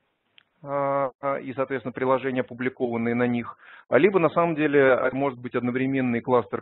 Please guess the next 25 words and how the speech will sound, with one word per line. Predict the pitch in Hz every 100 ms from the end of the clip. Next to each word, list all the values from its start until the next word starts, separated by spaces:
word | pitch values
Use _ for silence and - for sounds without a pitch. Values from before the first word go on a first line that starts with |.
| 127
ClickView | 123 - 113
и |
кластер | 110 110 107 113
ClickSense, | 135 127 202 208 -
то | 123
есть, | 107
забегая | 110 120 117
вперед, | 110 143 170 -
можно | 123 107
сказать, | 113 127
что | 131 110
в |
одном | 113 113 117 98
отчете, | 107 - 170 170 160 139 _ _ _
генерируемом | 117 117 110 123 123 120 110 113
импринтингом, | 107 156 160 147 123
вы | 107
можете, | 117 123 113 110
во-первых, | 110 127 117 107 - _ _
брать | 117 127 120
данные, | 123 123 110 110
находящиеся | 107 117 110 98 117
в | 120
разных | 120 104
приложениях, | - 113 113 104 104 98 95